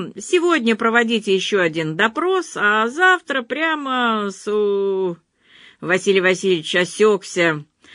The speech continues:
Слишком очевидным выглядело его намерение сплавить Сашу. «Ну, в общем,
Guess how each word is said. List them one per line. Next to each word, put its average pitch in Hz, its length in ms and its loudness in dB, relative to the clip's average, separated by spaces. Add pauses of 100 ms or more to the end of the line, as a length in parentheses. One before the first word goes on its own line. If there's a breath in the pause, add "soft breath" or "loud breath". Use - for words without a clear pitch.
(120 loud breath)
Слишком 185 800 0
очевидным 180 840 0
выглядело 160 520 0
его 156 380 2 (200)
намерение 170 840 -2
сплавить 165 580 -2
Сашу. - 560 -8 (640 loud breath)
«Ну, 440 180 2
в 403 40 4
общем, 262 680 0